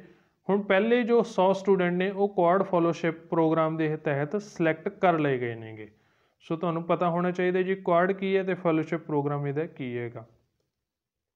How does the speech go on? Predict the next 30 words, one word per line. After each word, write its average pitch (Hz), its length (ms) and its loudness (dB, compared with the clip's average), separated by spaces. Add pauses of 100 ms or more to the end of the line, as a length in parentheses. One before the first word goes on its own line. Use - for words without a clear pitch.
(600)
ਸਪੋਰਟਸ 208 440 2
ਦੀ 220 180 0
ਗੱਲ 220 140 6
ਕਰੀਏ 214 280 2
ਜੀ, 233 220 -2
ਕੁਝ 170 240 -2
ਕੁ 185 100 0
ਸਪੋਰਟਸ 175 400 -2
ਵੀ 190 120 0
ਆਪਣੇ 180 280 0
ਲਈ 175 160 0
ਇਸ 170 160 -6
ਵਾਰ। 175 220 2 (880)
ਇੰਡੀਆ 247 480 2
ਜਿਹੜੀ 190 420 2
ਹੈ 196 300 0 (120)
ਉਹ 180 200 4
ਫਾਈਵ 208 420 2
ਟੈਸਟ 190 400 0
ਹਾਕੀ 165 340 0
ਸੀਰੀਜ਼ 175 420 0
ਹੈ, 156 240 -2
ਆਸਟ੍ਰੇਲੀਆ 175 520 2
ਨੂੰ 175 260 -2
ਹਾਰ 156 240 4
ਚੁੱਕਿਆ 160 360 -2
ਚਾਰ 160 400 2
ਇੱਕ 151 200 -6
ਦੇ 147 120 -4
ਨਾਲ। 156 180 -2